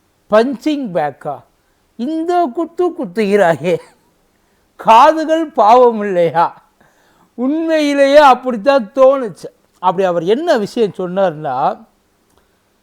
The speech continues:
ஆரியர் குறித்து முழுமையாக தெரிந்து கொள்ளாமல் நச்சு விதையை பரப்புகிறார்கள்.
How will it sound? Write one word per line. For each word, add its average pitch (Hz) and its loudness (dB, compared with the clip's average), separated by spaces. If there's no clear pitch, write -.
ஆரியர் 339 4
குறித்து 277 -4
முழுமையாக 269 0
தெரிந்து 226 -4
கொள்ளாமல் 180 -2
நச்சு 302 -2
விதையை 247 -6
பரப்புகிறார்கள். 156 -8